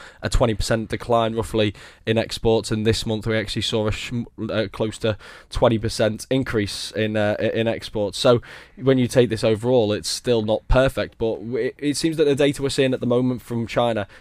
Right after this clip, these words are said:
is much more positive. So, uh, I think people are generally quite encouraged what's happening, and maybe that'll be reflected in the G D P figures. We saw six point four percent growth last time, which again is still on the decline. But if China can s-, get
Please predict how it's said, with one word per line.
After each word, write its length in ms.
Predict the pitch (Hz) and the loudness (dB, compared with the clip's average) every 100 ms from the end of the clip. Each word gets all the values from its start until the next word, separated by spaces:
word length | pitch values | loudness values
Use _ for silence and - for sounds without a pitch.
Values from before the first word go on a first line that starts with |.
| - - | -18 0
is 220 | 127 117 | 2 2
much 240 | 120 117 - | -2 -4 -2
more 180 | 110 | -2
positive. 540 | 104 120 120 117 101 - - - | 0 0 0 -2 -4 -4 -12 -12
So, 480 | - 113 110 110 - | 0 4 4 2 0
uh, 160 | 117 104 | 0 2
I 40 | |
think 240 | 131 143 131 | 2 0 -2
people 340 | 147 143 131 | -4 -4 -2
are 300 | 127 123 123 - - | -2 0 -2 -6 0
generally 480 | - 147 151 117 110 | 6 6 6 0 -2
quite 360 | - 117 117 | -2 -2 -2
encouraged 340 | 120 107 117 110 | -4 -4 -4 -4
what's 160 | 95 | -4
happening, 260 | 123 120 107 | -2 -2 -4
and 120 | 104 | -2
maybe 160 | 117 113 | 0 2
that'll 160 | 113 | 0
be 100 | 110 | 0
reflected 460 | 110 - 110 - 110 | -4 -2 -4 -4 -6
in 80 | 110 | -4
the 80 | 104 | -4
G 120 | 110 | -4
D 140 | 107 | -4
P 160 | - 117 | -2 -2
figures. 380 | - 98 95 - - - | -2 -2 -4 -8 -12 -6
We 60 | 117 | -2
saw 140 | 117 | -2
six 220 | - 131 | -2 -4
point 220 | - 110 | -6 -6
four 160 | 113 113 | -2 -2
percent 220 | - 110 | -2 -6
growth 220 | 110 104 | -6 -4
last 200 | 123 120 | -4 -4
time, 200 | - 131 | -4 -4
which 140 | 120 113 | -4 -6
again 260 | 110 120 | -4 -2
is 120 | 113 - | -4 -8
still 400 | - 117 107 - | -6 -6 -6 -6
on 140 | 107 104 | -4 -2
the 80 | 104 | -4
decline. 440 | 104 127 131 131 - - - - | -4 -2 0 -2 -6 -20 -16 -4
But 100 | 127 | -2
if 140 | - | -2
China 280 | - 147 143 | 0 0 0
can 520 | 139 135 123 120 117 | 0 -2 -2 -6 -8
s-, 220 | - - - | -12 -14 -8
get 240 | 120 - | -8 -8